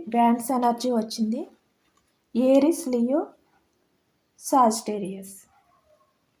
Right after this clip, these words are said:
కప్స్ ఎనర్జీ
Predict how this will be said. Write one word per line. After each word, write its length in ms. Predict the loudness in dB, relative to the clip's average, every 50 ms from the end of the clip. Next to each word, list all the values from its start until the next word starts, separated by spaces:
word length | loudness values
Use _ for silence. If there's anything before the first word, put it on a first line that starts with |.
| _ _ _ _ _ _ _ _ _ _ _ _ _ _ _ _ _ _ _ _ _ _ _ _ _ _ _ _ _ _ _ _ _ _ _ _ _ _ _ _ _ _ _ _ _ _ _ _ _ _ _ _ _ _ _ _ _ _ _ _ _ _ _ _ _ -2 0
కప్స్ 260 | 0 0 -2 -4 -4 -2
ఎనర్జీ 340 | -2 -2 -2 -4 -4 -4